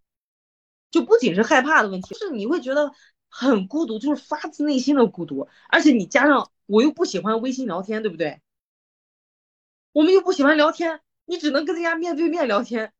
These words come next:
然后你现在又把这个面对面聊天的机会给切断了，你让我一个人在家干嘛？<laughs> 我，我还不怎么追剧。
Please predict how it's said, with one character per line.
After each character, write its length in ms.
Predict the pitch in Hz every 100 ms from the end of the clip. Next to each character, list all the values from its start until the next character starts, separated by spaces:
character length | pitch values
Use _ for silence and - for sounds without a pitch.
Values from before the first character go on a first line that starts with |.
| _
然 120 | - 320
后 60 |
你 160 | 330 233
现 160 | 330
在 80 | 330
又 160 | 339 349
把 160 | 175
这 140 | 190 285
个 100 | 277
面 180 | 294 277
对 120 | 302
面 180 | 285 220
聊 140 | 233
天 120 | 277
的 80 | 269
机 140 | 285
会 140 | 277 233
给 100 | 170
切 200 | - 254
断 160 | 285
了， 80 | 214
你 80 | 190
让 160 | 262 285
我 100 | 208
一 100 | 247
个 120 | 294
人 120 | 285 294
在 80 |
家 160 | 277 277
干 200 | 320 262
嘛？ 440 | 165 139 151 127
<laughs> 1800 | 165 - _ _ _ _ - 392 _ 370 370 - - _ - _ _ - -
我， 120 | 294 - - - _ _ _ 285 - - _
我 60 | 240
还 120 | 294
不 140 | -
怎 160 | 453 202
么 100 | 185
追 240 | 190 220
剧。 320 | 196 202 160